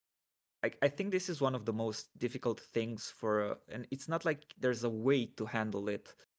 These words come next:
You know, if you're gonna take a risk, you're just gonna have to do your best and, uh,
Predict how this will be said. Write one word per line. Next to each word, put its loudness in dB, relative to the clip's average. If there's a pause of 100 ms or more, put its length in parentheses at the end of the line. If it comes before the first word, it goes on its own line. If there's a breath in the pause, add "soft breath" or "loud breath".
(600)
You -2
know, 2
if -2
you're 4
gonna 4
take 2
a 2
risk, 0
you're -18
just -6
gonna -2
have 0
to -6
do -2
your 2
best 0
and, -8
uh, -4